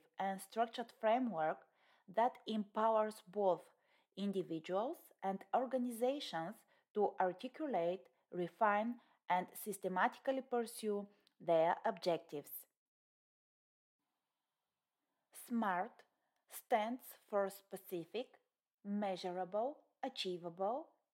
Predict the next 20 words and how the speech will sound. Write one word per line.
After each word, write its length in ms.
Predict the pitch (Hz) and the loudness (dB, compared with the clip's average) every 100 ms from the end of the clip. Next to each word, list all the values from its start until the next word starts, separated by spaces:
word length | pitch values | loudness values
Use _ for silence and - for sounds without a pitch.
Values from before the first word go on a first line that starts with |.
| - | -6
relevant, 640 | 190 180 160 170 196 240 311 _ _ _ - | 2 2 2 0 -4 -6 -8 _ _ _ -4
and 160 | 262 - - | -4 -4 -12
time-bound. 880 | 185 170 226 247 - 170 156 151 147 _ _ _ _ _ _ _ _ _ _ _ _ _ - | -6 -6 -6 -8 -8 -4 -2 -4 -8 _ _ _ _ _ _ _ _ _ _ _ _ _ -6
Let's 340 | 190 254 311 - | 2 2 2 -8
break 440 | 180 185 190 233 | -6 0 0 0
it 160 | 339 262 | -8 -2
down 460 | 175 156 156 196 254 _ _ | -2 0 -4 -6 -16 _ _
and 220 | 233 247 233 | -2 -2 -4
see 140 | 202 180 | -8 -8
how 400 | - 208 214 175 | -2 0 0 -2
this 140 | 165 156 - | -8 -8 -12
simple 460 | 165 160 240 311 - | -12 -2 -2 -2 -6
tool 360 | 180 156 202 _ _ _ - | -6 -6 -8 _ _ _ -8
can 260 | 330 339 285 | -4 -2 2
work 300 | 220 202 - | 2 0 -4
wonders 640 | 175 165 156 160 165 277 - - - | -2 0 0 -2 -4 -4 -10 -18 -8
for 140 | 196 | -4
your 240 | 170 151 147 | -2 -4 -4
goals 340 | 185 214 277 320 _ _ _ - | 2 2 2 -4 _ _ _ -8
and 200 | 285 302 | -6 -4